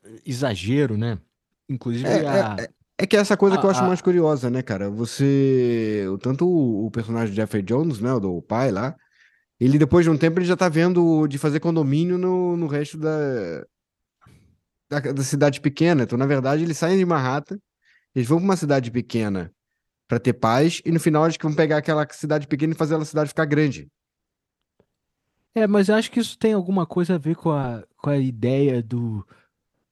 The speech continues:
Speaker 1: do capitalismo nos anos
Speaker 2: Tem,
Speaker 1: oitenta
Speaker 2: tem.
Speaker 1: também, sabe? E, e, e que os personagens, os antagonistas são esses caras que querem mudar demais as coisas muito rápidas, assim.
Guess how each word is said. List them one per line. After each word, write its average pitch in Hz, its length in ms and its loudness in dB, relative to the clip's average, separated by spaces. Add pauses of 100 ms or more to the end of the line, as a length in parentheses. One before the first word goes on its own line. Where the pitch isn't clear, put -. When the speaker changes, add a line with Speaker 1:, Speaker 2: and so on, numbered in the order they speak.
Speaker 1:
do 117 640 -14
capitalismo 120 1000 0
nos 101 360 -6
anos 120 180 0
Speaker 2:
Tem, 110 140 0
Speaker 1:
oitenta 117 440 2
Speaker 2:
tem. 98 160 -2
Speaker 1:
também, 95 360 0
sabe? 90 340 -6
E, 92 800 -10 (420)
e, 117 60 -6
e 113 40 -10
que 127 120 -4
os 117 80 -4
personagens, 127 800 0
os 120 180 -2
antagonistas 135 720 -2
são 156 180 -2
esses - 160 -6
caras 135 320 -4
que - 140 -20
querem 135 340 -2 (340)
mudar 120 340 0
demais 127 380 2
as 120 120 0
coisas 123 240 0
muito 139 260 -2
rápidas, 101 640 -2
assim. 107 340 -2